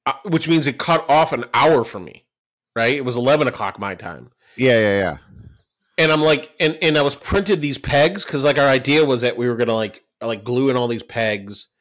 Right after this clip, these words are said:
Speaker 1: right? And, like, the pegs were, like, we were glue these pegs in and then screw and bolt it on at the same time,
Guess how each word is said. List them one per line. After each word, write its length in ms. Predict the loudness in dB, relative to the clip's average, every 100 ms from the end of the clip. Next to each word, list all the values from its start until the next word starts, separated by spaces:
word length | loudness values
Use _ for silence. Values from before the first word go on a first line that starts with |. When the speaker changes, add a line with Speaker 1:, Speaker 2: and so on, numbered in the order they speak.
| _ _ -8
Speaker 1:
right? 360 | -2 0 -2 -8 _ _ _ _ _ -4
And, 640 | 0 0 0 -2 -4 -8 _ _ _ _ _ _ _ -2
like, 300 | -2 -2 _ _ _ _ _ _ _ _ _ _
the 140 | -4 -4 -8
pegs 760 | -6 0 0 0 -4 -6 -8 -12 _ _ _ _ _ _ _
were, 760 | -6 2 4 6 6 4 2 -2 _ _ _ -2
like, 140 | -2 0
we 40 |
were 120 | -2 0
glue 200 | 2 2
these 140 | -2
pegs 340 | -2 -2 0 -2
in 180 | -2
and 140 | -2 -4
then 180 | -4 -4
screw 420 | -8 -4 0 2
and 140 | 2
bolt 240 | 0 0 0
it 80 | -2
on 260 | -2 -6
at 120 | -10
the 80 | -10
same 240 | -6 -6 -8
time, 280 | -12 -14